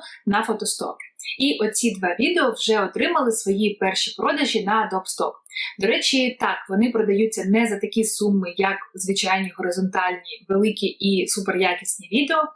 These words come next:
але і створювати їх набагато легше. Це не є якимось дивовижним результатом, але це результат всього з десяти відео за пару місяців. Куди завантажувати вертикальні відео, створені на смартфон?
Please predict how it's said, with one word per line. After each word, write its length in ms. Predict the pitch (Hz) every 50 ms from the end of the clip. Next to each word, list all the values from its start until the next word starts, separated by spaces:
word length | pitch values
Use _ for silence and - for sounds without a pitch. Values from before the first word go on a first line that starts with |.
| - - - - - - -
але 180 | 180 185 202 233 247
і 340 | 240 220 - 220 208 185 -
створювати 640 | - - - 196 208 226 254 233 220 208 - 196 190
їх 340 | 190 208 220 220 - - - 220
набагато 460 | 190 180 180 - 175 185 190 190 185 180
легше. 420 | 175 165 160 165 - - - - - _ _ -
Це 220 | - 294 294 285
не 300 | 247 220 226 233 233 220
є 240 | 196 196 208 233 220
якимось 560 | 202 180 175 - - 208 196 170 175 - -
дивовижним 560 | 196 208 202 202 196 196 208 208 202 202 180 -
результатом, 680 | - 175 - 185 180 - - 294 311 311 - 320 285 240 - - - - -
але 340 | - 190 208 233 254 240 240
це 280 | - - - 220 214 208
результат 520 | 202 190 - 180 180 - 240 240 269 247 -
всього 640 | - - - - - 220 214 202 - 233 233 226 214
з 120 | - -
десяти 760 | - 190 - 190 180 - _ _ - - 202 180 - - _ _ - 208
відео 440 | 247 240 262 262 262 262 254 - -
за 400 | - - - 190 190 196 190 -
пару 220 | 180 185 180 175 175
місяців. 460 | 175 - - - - - - - - _ _ _
Куди 260 | - 240 214 269 311
завантажувати 800 | 294 285 254 262 247 240 240 233 220 - 208 190 185 - 190 190
вертикальні 520 | 185 196 - - 202 202 196 190 190 185 185
відео, 420 | 185 208 285 302 330 285 254 220
створені 440 | - - 196 202 208 220 220 208 202
на 100 | 196 190
смартфон? 500 | 190 - - 196 196 - - - - 233